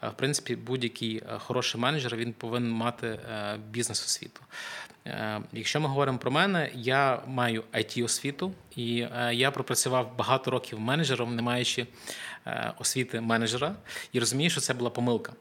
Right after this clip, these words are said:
Та, щоб, е, бізнес-освіта дуже потрібна. Вона, е, значно розширює кругозор, тобто ти, е, мі-,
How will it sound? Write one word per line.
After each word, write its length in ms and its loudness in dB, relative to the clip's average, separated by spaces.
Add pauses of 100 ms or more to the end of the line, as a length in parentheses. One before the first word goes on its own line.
(200)
Та, 180 -6
щоб, 180 -2 (200)
е, 220 -2 (540)
бізнес-освіта 720 -4 (140)
дуже 260 0
потрібна. 460 -8 (420)
Вона, 580 0
е, 40 -4
значно 340 2
розширює 380 -2
кругозор, 500 -4 (140)
тобто 260 -18
ти, 140 -8
е, 220 -4 (760)
мі-, 220 -6